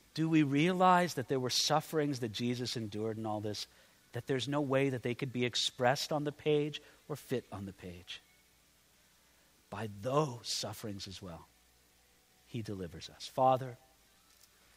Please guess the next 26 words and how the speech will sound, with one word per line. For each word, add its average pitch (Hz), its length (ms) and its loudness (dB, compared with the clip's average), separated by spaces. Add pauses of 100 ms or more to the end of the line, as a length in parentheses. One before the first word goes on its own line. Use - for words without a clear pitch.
(880)
we 139 140 2
come 165 380 6
to 190 100 0
you 151 420 4
as 131 140 0
a 139 40 0
God 135 400 10
so 180 460 6
great 151 480 6
in 160 220 2
love 127 560 8 (560)
that 143 160 0
you 160 120 2
would 180 140 4
do 190 220 4
this, - 420 -2 (1700)
that - 140 2
you 170 160 2
would 185 160 6
walk 180 560 10 (120)
down 165 520 10
the 147 100 6
rungs 147 800 10
of 143 180 0
the 147 80 8
ladder 156 640 12